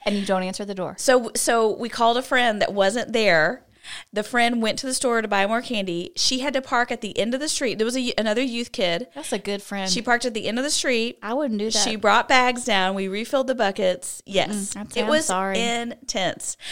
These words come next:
Speaker 2: So I had to get ready for future years for that whole situation. It was a lot.
Speaker 1: Goodness.
Speaker 2: It was a
Speaker 1: Okay.
Speaker 2: lot.
Speaker 1: Did you, did you decorate?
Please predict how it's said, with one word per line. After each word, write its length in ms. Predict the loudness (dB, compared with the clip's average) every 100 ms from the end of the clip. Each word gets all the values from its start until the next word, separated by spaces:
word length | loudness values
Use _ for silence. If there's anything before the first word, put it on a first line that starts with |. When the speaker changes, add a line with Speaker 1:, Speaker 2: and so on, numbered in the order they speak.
| -12
Speaker 2:
So 120 | -2 2
I 60 |
had 140 | 4 2
to 60 |
get 120 | 2
ready 240 | 2 2 2
for 160 | -4
future 360 | -10 -8 -6 -6
years 380 | -4 -4 -4 -6
for 140 | -6
that 160 | -4 -4
whole 200 | -4 -6
situation. 720 | -8 -8 -8 -6 -8 -12 -18 -20 _ _ _ _
It 60 | -8
was 120 | -4
a 40 | 0
lot. 280 | 4 2
Speaker 1:
Goodness. 140 | 0 -10 _ _ _ _
Speaker 2:
It 40 | -6
was 80 | -4
a 20 |
Speaker 1:
Okay. 80 | -2
Speaker 2:
lot. 200 | -4 -6
Speaker 1:
Did 180 | -10 -4
you, 220 | -4 -4
did 200 | -4 -6
you 80 | -4
decorate? 420 | -6 -6 -8 -12